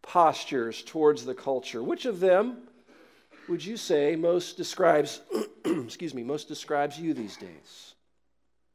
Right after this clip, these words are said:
Antagonistic? Kind of snarling at the culture all the time? Is that you?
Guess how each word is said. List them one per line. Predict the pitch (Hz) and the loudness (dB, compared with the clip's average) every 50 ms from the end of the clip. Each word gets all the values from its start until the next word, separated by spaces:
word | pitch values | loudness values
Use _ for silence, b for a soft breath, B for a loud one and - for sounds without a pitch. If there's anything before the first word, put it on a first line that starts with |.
| _ _ _ _ _ _ _ _ _ _ _ _ _ - | _ _ _ _ _ _ _ _ _ _ _ _ _ -6
Antagonistic? | 120 131 123 - 175 180 185 185 190 208 226 220 220 262 254 247 - - - - _ _ _ _ _ _ _ _ _ _ _ _ _ _ _ _ _ _ _ _ _ _ | -6 -6 -2 2 6 6 8 8 10 10 10 8 8 4 2 2 2 -4 -18 -18 _ _ _ _ _ _ _ _ _ _ _ _ _ _ _ _ _ _ _ _ _ _
Kind | - 156 | -8 -8
of | 156 135 | -8 -8
snarling | - - - 156 151 151 160 175 185 196 196 196 202 | -8 -10 -2 2 4 6 8 8 8 6 6 2 0
at | 196 | 0
the | - 190 | -2 -6
culture | - - 196 202 196 - - 202 202 | -6 -4 -4 -4 -4 -4 -4 -2 0
all | 196 196 | 0 0
the | 190 190 | -2 -2
time? | 190 - 202 185 190 208 190 | -6 -4 -4 -2 -2 -4 -4
Is | 156 123 | -6 -4
that | 156 151 165 131 160 | -2 -2 -2 -2 -2
you? | 175 185 196 208 220 - | 0 0 0 0 -2 -6